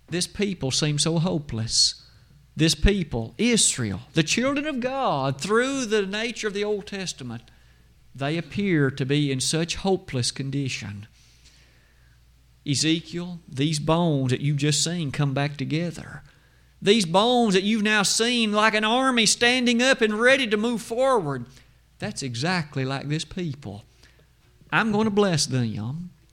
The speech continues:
in such a way that they too will regather their strength. They too will be able to occupy again their land.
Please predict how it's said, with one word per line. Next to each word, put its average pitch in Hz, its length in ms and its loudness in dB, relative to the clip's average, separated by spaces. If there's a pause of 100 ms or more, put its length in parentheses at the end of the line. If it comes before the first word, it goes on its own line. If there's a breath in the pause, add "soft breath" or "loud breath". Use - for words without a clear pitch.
(260)
in 170 140 -2
such 208 280 0
a 226 120 -2
way - 640 -10 (160 soft breath)
that 165 180 -2
they 208 240 4
too 226 460 2
will 175 260 2
regather 175 720 2
their 220 140 2
strength. 131 800 -6 (340 soft breath)
They 240 220 2
too 233 460 2
will 208 180 2
be 196 220 0
able 208 360 0
to 190 300 -2
occupy 196 640 -2
again 180 440 0
their 190 180 0
land. 185 500 0